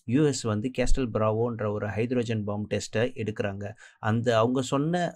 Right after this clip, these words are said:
அந்த டேஞ்சர் ஜோனுக்கு வெளியில இவங்க மீன் பிடிச்சிருந்தாலும், அந்த டெஸ்ட் வந்து ரொம்ப பயங்கரமா இருந்ததால இவங்க அந்த இதுல பாதிக்கப்பட்டாங்க. அதுல ஒருத்தர் இறந்தும் போறாரு. இந்த பயம்லாம் சேர்ந்து, இந்த பயத்தோட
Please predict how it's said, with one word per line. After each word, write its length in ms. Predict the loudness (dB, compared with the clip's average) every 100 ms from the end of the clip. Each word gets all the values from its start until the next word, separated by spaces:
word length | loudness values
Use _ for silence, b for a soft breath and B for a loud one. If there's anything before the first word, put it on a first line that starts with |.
| -6
அந்த 200 | -2 -2
டேஞ்சர் 440 | 2 0 2 0 0
ஜோனுக்கு 500 | 0 0 -2 -4 -2
வெளியில 260 | 0 2
இவங்க 260 | 2 0 0
மீன் 240 | -2 -2
பிடிச்சிருந்தாலும், 720 | -4 -6 -6 -6 -6 -4 -2
அந்த 200 | -2 -2
டெஸ்ட் 340 | -2 -2 -2 0
வந்து 320 | -2 -2 -4
ரொம்ப 320 | -4 -4 -4
பயங்கரமா 460 | -2 -2 -2 -2 -2
இருந்ததால 480 | -4 -6 -6 -4 -4
இவங்க 500 | -4 -2 -2 0 -2
அந்த 180 | -2 -2
இதுல 280 | -4 -4 -2
பாதிக்கப்பட்டாங்க. 800 | -2 -4 -6 -8 -8 -8 -6 -6 -6 B B B
அதுல 340 | 2 4 4 2
ஒருத்தர் 300 | 0 0 0
இறந்தும் 420 | 0 0 -2 0
போறாரு. 360 | -2 -2 -6 -8 b b b -4
இந்த 560 | -2 -2 -8 -6 -2 0
பயம்லாம் 580 | 2 0 0 -2 -2
சேர்ந்து, 400 | 0 0 0 -2
இந்த 160 | -2 0
பயத்தோட 380 | 0 0 0